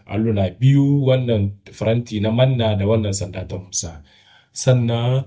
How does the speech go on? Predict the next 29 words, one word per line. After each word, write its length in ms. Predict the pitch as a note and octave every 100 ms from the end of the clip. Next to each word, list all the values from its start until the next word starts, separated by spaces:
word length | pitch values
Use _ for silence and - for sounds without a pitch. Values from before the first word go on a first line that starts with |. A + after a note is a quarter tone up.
| - - -
eh, 400 | G#2 G#2 G2 F#2+ F#2+
bayan, 400 | A#2+ B2 A2 G2+ A#2+
bayan 240 | A#2+ B2+
mun 140 | C3+
shiga 260 | C3+ G#2 G#2+
cikin, 240 | G2 B2 A2+
in 60 | B2
muka 220 | B2+ B2+
zo 100 | G#2
cikin 220 | A2 - A2
kuma 220 | A#2+ A2+
shari'a, 600 | A2 G#2 A2 C3+ G2+ G2 - _ _ _ - G2+
bayan, 720 | G2+ A#2+ A#2 A#2 A#2+ A#2 G#2+ G2+
eh, 420 | G#2 G2+ F#2+ F#2+
wan-, 400 | G2 A#2 G2 G2 G#2+
in 60 |
muka 180 | C3 B2+
shigo 200 | A2+ A#2+ A2
cikin 160 | B2+
littafin 380 | A2+ A#2 A2+ G2
tarihi, 340 | A#2+ B2 A#2 G2+
bayan 300 | G#2 G#2+ G2+
an 100 | A#2
rushe 220 | C3 B2+
wannan, 360 | A#2 A2+ G2+ G2 - _
eh, 320 | G#2 G2 F#2 - -
eh, 520 | F#2+ F#2 F2 E2+ E2
wannan, 460 | G#2+ A2+ G2+ F#2+ F#2+ _ _ -
eh, 520 | G2 F#2+ F#2 F2+